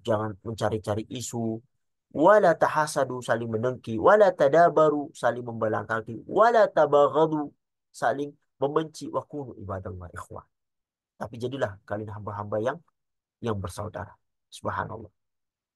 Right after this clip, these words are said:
Luar biasa. Dan karena itu, eh, semua perkara yang mendatangkan pertikaian,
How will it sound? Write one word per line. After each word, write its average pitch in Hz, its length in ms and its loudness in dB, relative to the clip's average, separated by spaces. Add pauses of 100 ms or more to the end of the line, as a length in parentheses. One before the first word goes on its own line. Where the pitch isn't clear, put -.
(220)
Luar 117 240 0
biasa. 107 360 -8 (960)
Dan - 120 -14
karena 120 240 0
itu, 170 160 2 (1160)
eh, 50 520 -4 (1500)
semua 170 400 2
perkara 226 400 4
yang 165 160 2
mendatangkan 143 560 -2
pertikaian, 123 640 -4